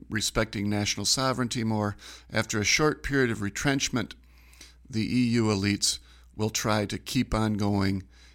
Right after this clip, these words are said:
in the pursuit of their dream, because they've been doing it for decades, um, and they've been doing it over the heads of the voters for decades, and they would have to completely change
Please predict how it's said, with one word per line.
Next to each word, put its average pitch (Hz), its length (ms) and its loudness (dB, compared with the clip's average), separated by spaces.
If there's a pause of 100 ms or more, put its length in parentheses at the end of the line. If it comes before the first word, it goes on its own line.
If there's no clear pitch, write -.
(140)
in 104 140 0
the 101 80 0
pursuit 104 420 -2
of 95 120 -8
their 101 140 -2
dream, 104 440 2 (560)
because 104 380 -2
they've 104 200 -4
been 104 180 0
doing 117 380 2
it - 180 -4
for - 220 -6
decades, 98 680 0 (560)
um, 98 320 0
and 107 180 0
they've 110 160 -2
been 113 160 0
doing 107 320 0
it 107 140 -2
over 104 240 0
the 101 100 -2
heads 98 240 0
of 110 120 -10
the 110 60 -6
voters 110 420 -2
for 98 120 -6
decades, - 560 -6
and 110 140 -4
they 107 60 -2
would 110 160 -4
have 113 260 -6
to 113 100 -6
completely 127 800 -4
change 107 640 0